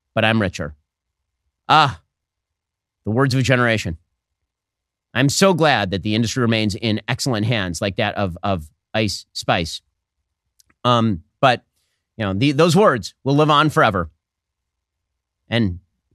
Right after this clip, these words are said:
from now on, if anyone ever, ever gets uppity with you, just tell them that if they think they the they are not. They are indeed the fart.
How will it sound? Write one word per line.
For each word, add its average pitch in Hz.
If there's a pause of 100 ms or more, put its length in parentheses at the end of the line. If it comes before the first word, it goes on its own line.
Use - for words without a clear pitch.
from 139
now 170
on, 127
if 107
anyone 160
ever, 123 (160)
ever 147 (720)
gets 135
uppity 143
with 143
you, 87 (180)
just 143
tell 175
them 92 (960)
that 117
if 131
they 190
think 208
they 180
the 165 (880)
they 98
are 113
not. 95 (180)
They 113
are 120
indeed 110 (600)
the -
fart. 92